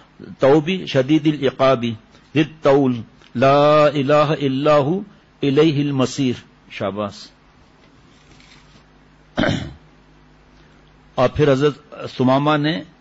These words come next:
लोगों को मुसलमा कज़्ज़ाब की इत्तिबा से रोका और फरमाया, "ए लोगों, तुम अपने को इस तारीक अमर से बचाओ, इसमें कहीं नूर का नामो निशान नहीं।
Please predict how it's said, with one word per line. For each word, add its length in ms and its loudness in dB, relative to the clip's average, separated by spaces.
लोगों 300 2
को 140 0
मुसलमा 460 -2
कज़्ज़ाब 580 -2
की 80 -2
इत्तिबा 400 -2
से 160 -2
रोका 320 0
और 100 2
फरमाया, 340 -4
"ए 180 2
लोगों, 420 2
तुम 120 4
अपने 280 0
को 140 0
इस 160 -4
तारीक 400 0
अमर 220 -2
से 180 -2
बचाओ, 480 0
इसमें 340 -4
कहीं 180 -2
नूर 260 4
का 180 0
नामो 300 0
निशान 360 0
नहीं। 300 -2